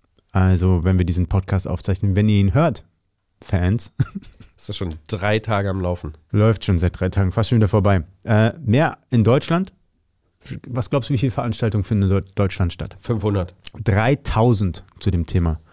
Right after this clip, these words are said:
Speaker 1: Gibt ja auch viele Schulen, die sich als, äh, Schule ohne Rassismus, äh, markieren.
Speaker 2: Mhm.
Speaker 1: Mit Schildern, mit, äh, Sensibilisierung, Lesungen, Theateraufführung, Podiumsdiskussionen, Schulen entwickeln Projekte,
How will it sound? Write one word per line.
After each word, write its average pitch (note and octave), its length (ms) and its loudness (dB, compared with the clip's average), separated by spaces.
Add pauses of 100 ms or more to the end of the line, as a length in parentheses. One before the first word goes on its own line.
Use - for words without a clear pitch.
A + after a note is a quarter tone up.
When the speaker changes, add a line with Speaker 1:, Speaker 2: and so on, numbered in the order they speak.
(120)
Speaker 1:
Gibt - 240 -4
ja F#2 80 2
auch - 80 -8
viele G2 180 2
Schulen, A#2 400 2
die G2+ 60 0
sich F#2+ 260 0
als, - 260 -2
äh, F#2 200 0
Schule A2 320 0
ohne G2 220 2
Rassismus, A2+ 640 0 (680)
äh, G2+ 380 2
markieren. B2+ 720 0 (200)
Speaker 2:
Mhm. G2+ 220 -4
Speaker 1:
Mit G#2 180 2
Schildern, A2 540 0
mit, G#2 320 -4
äh, F2+ 420 0
Sensibilisierung, G2+ 640 2
Lesungen, C#3 480 2
Theateraufführung, G#2 680 0
Podiumsdiskussionen, G#2+ 920 0
Schulen B2 260 2
entwickeln A2 360 0
Projekte, G#2 520 0